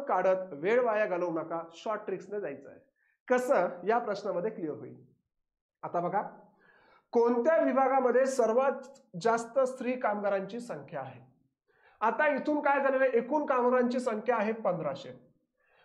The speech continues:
माहिती तंत्रांमध्ये वीस टक्के, उत्पादन पंचवीस टक्के, मानव संसाधन पाच टक्के, विपणन तेवीस टक्के, वितरण बारा टक्के, लेखा विभाग पंधरा टक्के आहे.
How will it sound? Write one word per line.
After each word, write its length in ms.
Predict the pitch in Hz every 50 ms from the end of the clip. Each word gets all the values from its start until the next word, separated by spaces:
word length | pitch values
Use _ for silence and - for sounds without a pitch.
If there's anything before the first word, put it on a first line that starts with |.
| _
माहिती 340 | 202 208 214 226 233 233 294
तंत्रांमध्ये 680 | 302 - 269 254 254 254 269 269 262 254 254 247 262 247
वीस 340 | 220 208 240 254 240 - -
टक्के, 380 | 233 - - - 240 240 226
उत्पादन 520 | 190 196 185 - 233 220 220 240 240 240 233
पंचवीस 340 | 208 190 190 233 233 233
टक्के, 340 | - 220 214 - - 233 240
मानव 380 | - 185 185 185 190 202 226 240
संसाधन 520 | 233 233 220 208 208 226 220 214 226 226
पाच 320 | 220 233 208 202 208 208 -
टक्के, 360 | - 214 - - 233 226 214 185
विपणन 480 | 165 170 196 202 202 226 220 226 226
तेवीस 460 | 220 226 202 180 196 214 226 220 -
टक्के, 320 | - 220 214 - 233 233 226
वितरण 500 | 208 170 185 190 185 233 220 220 226 220
बारा 280 | 185 175 170 175 208
टक्के, 680 | 247 - - 139 139 - 190 170 151 147 151 - - - _ _ _ _ -
लेखा 520 | 185 196 202 214 220 214 214 220 277 294
विभाग 400 | 285 226 214 208 180 180 165 156 151 - - - - _ _
पंधरा 320 | 175 165 165 165 190 220
टक्के 300 | 214 214 170 - - 151
आहे. 300 | 139 131 120 - _ _